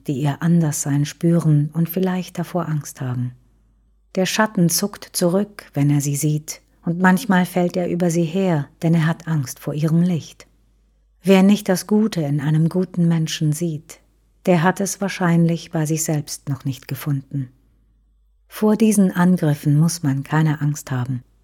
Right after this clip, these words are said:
Ihr werdet auch fast täglich angegriffen, aber in einer milderen Form.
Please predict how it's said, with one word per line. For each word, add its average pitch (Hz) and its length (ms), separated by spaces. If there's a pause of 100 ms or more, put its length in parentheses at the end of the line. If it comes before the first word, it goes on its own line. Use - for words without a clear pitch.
(460)
Ihr 180 280
werdet 175 360
auch 196 220
fast - 280
täglich 143 440
angegriffen, 139 720 (260)
aber 156 240
in 151 160
einer 156 240
milderen 156 460
Form. 156 400